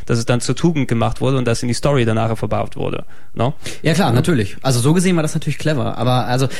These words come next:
Speaker 2: ich meine, das mit der Grafik, das stimmt schon. Und gerade heutzutage, äh, wie du schon gesagt hast, das ist echt nicht sonderlich gut gealtert. Also wenn
Speaker 1: <laughs>
Speaker 2: man's heute nochmal reinschmeißt, das ist echt, das, äh, bluten einem die Augen. Das ist schon echt hässlich und blockig und pixelig und das ist, ist nicht schön. Aber, ähm,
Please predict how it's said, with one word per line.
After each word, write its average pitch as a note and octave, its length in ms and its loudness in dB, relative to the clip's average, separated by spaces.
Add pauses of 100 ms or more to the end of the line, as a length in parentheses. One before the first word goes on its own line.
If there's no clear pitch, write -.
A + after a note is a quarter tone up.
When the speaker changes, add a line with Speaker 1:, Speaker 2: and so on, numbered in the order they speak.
Speaker 2:
ich D#3 140 2
meine, G3+ 120 2
das A3 120 2
mit A3 100 2
der F#3+ 60 2
Grafik, D#3 280 0
das D3+ 140 0
stimmt D#3+ 180 0
schon. C#3 180 0
Und A#2+ 120 0
gerade C#3+ 260 2
heutzutage, D3 680 2
äh, B2+ 140 0
wie C3 40 2
du C3+ 80 0
schon C3+ 140 0
gesagt C3+ 240 2
hast, C#3 160 0
das A#2 100 -2
ist B2 140 -2
echt - 260 -4 (280)
nicht C3 200 2
sonderlich C3 340 2
gut C3 140 -4
gealtert. C3 360 4
Also A#2+ 180 2
wenn B2+ 100 6
Speaker 1:
<laughs> - 0 -
Speaker 2:
man's C3 180 2
heute C#3 120 2
nochmal B2+ 160 2
reinschmeißt, C3 560 0
das B2 140 -2
ist A#2+ 120 -4
echt, - 360 -6
das, A2+ 260 -2
äh, A#2 100 0
bluten C3 300 -2
einem A2+ 120 2
die A2+ 100 0
Augen. A2 240 0
Das G#2 140 -6
ist - 180 -6
schon G#3+ 120 -2
echt - 200 -6 (360)
hässlich D#3+ 420 2
und C#3+ 120 2
blockig C#3+ 520 0
und C3 140 0
pixelig C#3+ 500 -2
und B2 140 -2
das B2 140 -2
ist, - 200 -4
ist - 380 -2
nicht D3 160 0
schön. B2 240 0 (420)
Aber, E3+ 440 2
ähm, D#3 380 2